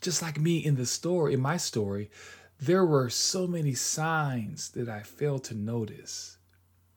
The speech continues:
I mean, listen, there were information that I failed to look at because I thought I had all the answers. Maybe you are dealing with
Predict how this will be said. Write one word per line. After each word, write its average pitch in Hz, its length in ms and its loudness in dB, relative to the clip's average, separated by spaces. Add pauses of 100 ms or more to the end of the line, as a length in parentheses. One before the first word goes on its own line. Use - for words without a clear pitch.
I 127 40 2
mean, 117 260 4 (180)
listen, 127 360 2
there 120 140 4
were 104 280 2
information 135 720 -2
that 104 140 -4
I 107 80 -10
failed 139 440 -2
to 151 100 -6
look 233 580 -4 (300)
at 123 200 -2
because 127 480 0
I 123 200 -6
thought 196 500 0
I 139 80 -4
had 139 300 -4
all 143 240 0
the 156 200 -2
answers. - 840 -6 (1160)
Maybe 123 340 2
you 135 280 4
are 113 120 4
dealing 123 440 2
with 110 200 -2